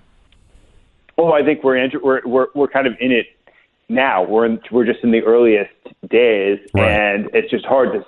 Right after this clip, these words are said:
Speaker 1: see a lot of the consequences. When it comes to something like deep fakes and the, and, and rampant manipulation of video, I think we're still maybe, you know,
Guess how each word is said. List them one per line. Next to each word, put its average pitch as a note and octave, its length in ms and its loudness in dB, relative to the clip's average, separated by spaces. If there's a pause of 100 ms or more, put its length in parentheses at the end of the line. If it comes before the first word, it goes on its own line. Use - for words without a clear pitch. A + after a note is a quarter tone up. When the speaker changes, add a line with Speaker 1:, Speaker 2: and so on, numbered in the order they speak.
Speaker 1:
see A#2+ 520 2 (340)
a A#2+ 80 0
lot A2+ 220 2
of F#2+ 80 -8
the G2+ 80 -12
consequences. C3 720 -6
When B2+ 100 0
it C#3+ 140 0
comes F#3 240 -2
to E3 100 -4
something C#3 300 0
like A2+ 260 2 (520)
deep C3+ 260 2 (100)
fakes B2 380 0
and A2+ 140 -2
the, G#2+ 200 2
and, A#2+ 240 0
and A2+ 220 0
rampant B2 500 0
manipulation A2+ 760 0
of G2 100 -2
video, A#2 400 2
I G2+ 100 -2
think - 200 -4
we're G#2+ 100 -2
still A2 540 0 (300)
maybe, G2+ 600 -2 (140)
you A2 120 -4
know, F#2 140 0